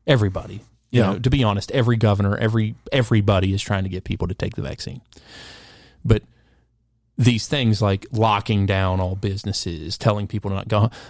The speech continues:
Speaker 1: that kind of stuff is foolish. It always was foolish. And the only reason it was really done is, is because it's something that these people could say they did.
Speaker 2: Yeah, some of you,
Speaker 1: <laughs>
Speaker 2: yeah,
Speaker 1: It's ta-,
Speaker 2: exactly.
Speaker 1: it's, it's tangible.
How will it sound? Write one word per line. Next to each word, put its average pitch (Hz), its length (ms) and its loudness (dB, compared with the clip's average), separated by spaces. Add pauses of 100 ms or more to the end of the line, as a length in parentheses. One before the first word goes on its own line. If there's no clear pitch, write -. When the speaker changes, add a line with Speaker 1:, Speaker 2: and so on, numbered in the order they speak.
Speaker 1:
that 180 160 0
kind 156 180 -2
of 107 80 -2
stuff 107 320 -2
is 143 240 0
foolish. 104 540 -2
It 107 120 -4
always 113 380 2
was 139 300 0
foolish. 101 560 -4
And 110 160 8
the 113 100 8
only 127 200 2
reason 117 280 2
it 110 80 -2
was 107 140 -2
really 107 180 2
done 131 240 0
is, 110 140 0
is 107 140 -2
because 113 300 -4
it's 107 140 -4
something 123 540 0
that 101 160 -4
these 107 240 4
people 107 340 2
could 101 220 -2
say 123 520 0
they 98 180 -2
did. - 480 -6 (560)
Speaker 2:
Yeah, 165 260 4
some 127 180 -4
of 104 60 -2
you, - 120 -4
Speaker 1:
<laughs> - 720 2
Speaker 2:
yeah, 202 260 2
Speaker 1:
It's 139 160 0
ta-, 151 60 4
Speaker 2:
exactly. 226 380 4
Speaker 1:
it's, 90 100 2
it's 139 200 2
tangible. 120 680 2